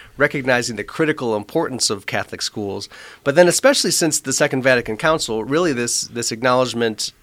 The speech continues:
uh, in not just the United States, but, but ac-, across the world, that parents should have this, this right to choose, and that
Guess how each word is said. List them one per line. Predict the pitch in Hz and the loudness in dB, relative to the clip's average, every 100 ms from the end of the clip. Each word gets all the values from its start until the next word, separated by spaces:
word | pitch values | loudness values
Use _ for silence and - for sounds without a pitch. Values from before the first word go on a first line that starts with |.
| - | -12
uh, | 113 104 104 104 101 _ - | -10 -8 -10 -14 -18 _ -8
in | 117 117 120 | -6 -4 2
not | 131 165 | 2 2
just | 190 - | 0 0
the | |
United | 156 143 120 | 2 2 2
States, | - 196 139 - | -2 -2 -2 -4
but, | 123 117 - - - _ - | -4 -4 -8 -20 -20 _ -4
but | 117 113 | 0 0
ac-, | 113 107 | 0 -4
across | 117 - 120 - | -10 0 0 0
the | 113 | -4
world, | 117 208 110 92 | -2 0 -2 -4
that | 107 98 - - _ | -8 -8 -14 -20 _
parents | - 139 147 - | -2 0 0 0
should | - 143 160 | 0 0 -2
have | 127 131 120 117 | 2 2 2 2
this, | 110 113 - | -2 -2 -6
this | 117 107 107 104 | -10 -10 -10 -4
right | 107 120 - - | -2 0 -2 -10
to | |
choose, | 110 - 139 120 - | -8 -4 -2 -4 -4
and | 143 156 | 0 2
that | 151 | 2